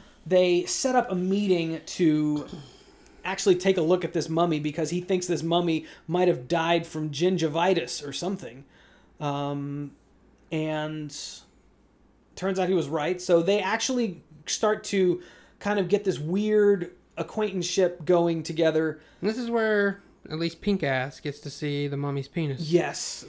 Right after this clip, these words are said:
Speaker 1: while they are looking at this, while they're looking at this mummy, she's talking about how they prepared their organs, and <laughs> he, she, she looked at him like, "Speaking of organs, you wanna see his organ?"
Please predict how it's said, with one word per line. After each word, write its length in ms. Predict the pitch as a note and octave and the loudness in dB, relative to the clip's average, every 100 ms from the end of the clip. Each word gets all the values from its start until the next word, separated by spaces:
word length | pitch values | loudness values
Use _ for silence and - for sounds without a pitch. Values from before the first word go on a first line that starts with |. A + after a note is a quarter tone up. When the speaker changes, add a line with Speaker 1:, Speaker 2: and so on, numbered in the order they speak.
| E3 | -2
Speaker 1:
while 240 | E3+ D#3+ | 2 4
they 160 | D#3 E3+ | 4 2
are 100 | D#3 | 0
looking 480 | D#3 F3+ F#3 F3+ E3+ | 0 -2 0 -4 -2
at 220 | E3 - | -6 -4
this, 560 | D3+ D3 - - - - _ - - _ | -4 -4 -8 -10 -14 -18 _ -20 -20 _
while 160 | C3 C#3+ | -10 -6
they're 140 | C#3+ | -4
looking 320 | C#3+ F3 F3+ E3+ | -4 -4 -2 -4
at 80 | |
this 200 | E3+ D#3+ | -4 -6
mummy, 400 | E3 D#3 D#3 D3+ - - - _ _ _ _ _ _ _ | -4 -4 -4 -8 -14 -20 -20 _ _ _ _ _ _ _
she's 240 | - - F3 | -14 -8 0
talking 300 | F#3+ E3+ E3+ | 2 2 2
about 180 | E3+ D#3+ | 0 0
how 100 | E3+ | 2
they 120 | E3 | 2
prepared 480 | F3 F3+ E3+ E3 D3+ | 0 -4 2 2 2
their 120 | D#3+ | 2
organs, 640 | D#3+ D#3 D3+ D3 C3+ - _ _ _ - _ - - - - _ _ E3+ | 4 2 0 -8 -10 -16 _ _ _ -20 _ -20 -20 -20 -20 _ _ -4
and 580 | E3+ E3+ E3 E3 E3 | 0 2 0 -2 -4
<laughs> 160 | - - D#3 - - - - - A3+ A#3+ - - - - - F#4 - G3 - - - | -8 -8 -10 -12 -20 -20 -20 -10 -8 -8 -12 -20 -20 -18 -12 -12 -8 -10 -10 -16 -10
he, 280 | G#3+ C#4 - - - _ - - F#3 | 0 0 0 -10 -20 _ -20 -20 -20
she, 300 | - A3+ G#3 | -6 -2 -2
she 160 | G3+ G#3 | 0 4
looked 180 | G#3+ G#3+ | 6 6
at 20 | |
him 40 | F#3+ | 2
like, 120 | E3+ | 0
"Speaking 280 | - G#3 A3 | -2 -2 -2
of 80 | |
organs, 360 | F3 G#3 F3 C3 | 0 -2 -2 -6
you 60 | D3+ | -6
wanna 140 | D#3 | -6
see 180 | D3 F#3 | -4 0
his 100 | E3+ | 2
organ?" 500 | D#3+ E3 G3 G3+ | 2 0 -2 -8